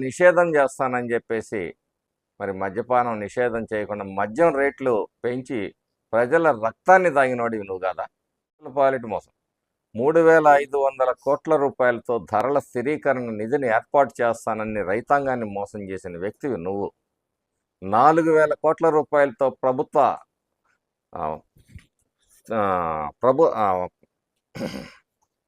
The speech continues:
ప్రకృతి విపత్తు నిధిని ఏర్పాటు చేస్తానని చెప్పేసి రైతాంగాన్ని మోసం చేసిన వ్యక్తి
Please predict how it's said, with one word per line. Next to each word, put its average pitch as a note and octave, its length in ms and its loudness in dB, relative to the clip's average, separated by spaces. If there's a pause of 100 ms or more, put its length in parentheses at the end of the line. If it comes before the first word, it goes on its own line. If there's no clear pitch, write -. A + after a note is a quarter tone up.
(2000)
ప్రకృతి E3+ 520 2
విపత్తు C#3 380 0 (100)
నిధిని B2+ 260 -2 (100)
ఏర్పాటు A2+ 420 -4
చేస్తానని F2+ 520 -8
చెప్పేసి F#2 380 -10 (140)
రైతాంగాన్ని D3+ 760 0
మోసం F#2+ 320 -14
చేసిన D2+ 300 -16
వ్యక్తి - 220 -14